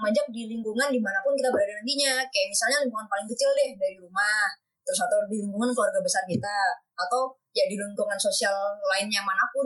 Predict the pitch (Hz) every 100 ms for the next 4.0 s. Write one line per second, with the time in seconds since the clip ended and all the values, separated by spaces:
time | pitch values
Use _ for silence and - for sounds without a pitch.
0 | 254 208 190 185 185 180 180 - 202 190
1 | 190 740 605 605 719 740 740 740 719 719
2 | 571 523 - 587 427 - - 190 185 185
3 | 185 180 180 233 196 190 180 - -